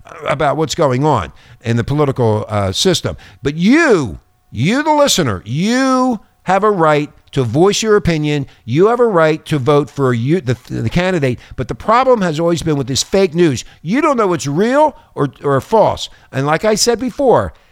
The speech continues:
if they told you the truth, the absolute truth, you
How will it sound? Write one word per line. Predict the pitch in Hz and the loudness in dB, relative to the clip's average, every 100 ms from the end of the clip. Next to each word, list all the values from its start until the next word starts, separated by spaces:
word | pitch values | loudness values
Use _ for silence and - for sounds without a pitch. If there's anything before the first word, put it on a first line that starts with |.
| _ _ _ _ - | _ _ _ _ -2
if | 190 - | -2 2
they | - | -2
told | 220 220 202 | 0 0 0
you | 202 | -2
the | 214 | -6
truth, | - 202 107 - - | -2 0 0 -4 -14
the | - 160 | -4 -2
absolute | 151 165 - 196 196 202 | 0 -2 -2 0 0 0
truth, | - 185 147 90 - - - | -6 0 0 -2 -12 -20 -12
you | 110 143 220 175 78 | -6 -2 2 2 0